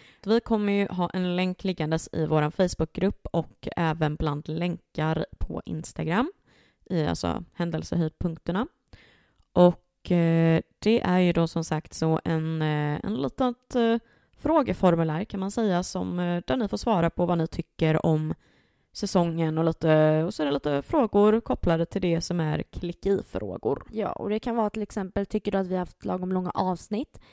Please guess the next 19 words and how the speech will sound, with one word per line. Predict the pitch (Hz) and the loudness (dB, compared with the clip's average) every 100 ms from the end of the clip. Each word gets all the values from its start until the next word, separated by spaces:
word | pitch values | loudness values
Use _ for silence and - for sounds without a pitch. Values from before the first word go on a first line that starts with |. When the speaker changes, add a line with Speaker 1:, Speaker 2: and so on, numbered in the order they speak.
| - _ _ _ | -20 _ _ _
Speaker 2:
Finns | - 220 208 196 | -4 0 0 -2
det | - 208 | -4 0
någonting | 196 190 190 208 185 180 | 0 -2 -4 -4 -4 -4
som | 185 | -4
vi | 175 175 | -2 -4
borde | 180 175 | -4 -6
prata | - 170 175 | -6 -6 -4
mer | 185 175 170 175 | -4 -4 -2 -2
om? | 214 247 | -2 -2
Finns | 208 | -4
det | 190 | -4
någonting | 202 190 175 | -6 -6 -8
vi | |
kanske | - 175 - - | -8 -8 -8 -8
borde | - - - | -8 -8 -6
prata | - 165 165 | -6 -6 -8
lite | 165 | -8
mindre | 175 180 170 175 185 | -6 -4 -4 -2 0
om? | 226 277 | 0 0